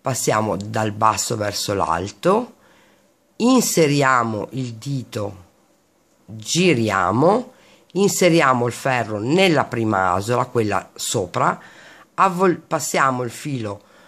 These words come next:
dal basso verso l'alto sul ferro e accavalliamo praticamente l'asola, la prima asola, sul filo gettato sul ferro. Lasciamo andare e tiriamo.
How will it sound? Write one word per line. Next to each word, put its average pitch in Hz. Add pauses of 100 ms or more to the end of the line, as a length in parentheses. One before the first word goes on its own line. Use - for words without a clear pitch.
(100)
dal 117
basso 135
verso 120
l'alto 113
sul 185
ferro 104 (480)
e - (540)
accavalliamo 165
praticamente 95
l'asola, 131
la 123
prima 143
asola, 156 (300)
sul -
filo 165
gettato 160
sul 127
ferro. 110 (600)
Lasciamo 104
andare 113 (140)
e 185
tiriamo. 104